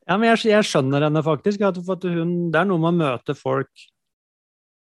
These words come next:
der hvor de er, i stedet for å bare liksom sette opp den, for det er ikke det at det hun sier ikke har et poeng. Det er jo masse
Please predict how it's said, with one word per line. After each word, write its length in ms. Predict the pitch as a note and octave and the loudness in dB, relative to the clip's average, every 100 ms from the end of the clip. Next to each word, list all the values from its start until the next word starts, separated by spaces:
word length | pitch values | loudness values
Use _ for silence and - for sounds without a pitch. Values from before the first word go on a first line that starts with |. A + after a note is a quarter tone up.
| - | -14
der 280 | D#3 B2 A#2+ | -6 -2 0
hvor 120 | B2+ | 0
de 100 | C3 | 0
er, 240 | C3 E3 D#3+ | 0 -2 -2
i 80 | D3 | -6
stedet 300 | C3+ C3+ B2+ | -6 -6 -4
for 100 | C3+ | -4
å 60 | C3 | -2
bare 400 | C3 G#2+ G#2+ A#2+ | 0 0 -2 -2
liksom 380 | A#2+ A2+ A#2 A#2+ | -4 -4 -6 -6
sette 300 | B2 - - | -8 -8 -10
opp 80 | G#2+ A2+ | -10 -8
den, 240 | A2 A2 G2 _ _ _ _ _ _ _ _ _ | -8 -10 -14 _ _ _ _ _ _ _ _ _
for 80 | - | -6
det 20 | |
er 80 | B2+ | -4
ikke 140 | F3+ C#3+ | -2 0
det 80 | B2 | 0
at 140 | A#2+ | 0
det 80 | B2+ | -2
hun 140 | B2 B2 | -2 -4
sier 320 | - A#2+ B2+ | -2 -2 -2
ikke 220 | - A2+ | -4 -6
har 180 | G2+ G#2 | -4 -4
et 120 | A2 | -4
poeng. 300 | B2+ D3+ A#3 C#3+ | -4 -2 -4 -6
Det 140 | E3+ | -6
er 140 | C#3 D3+ | -4 -4
jo 140 | D#3+ | -4
masse 800 | D#3 D3+ D3+ - - - - A#2+ | -4 -4 -4 -6 -10 -10 -6 -2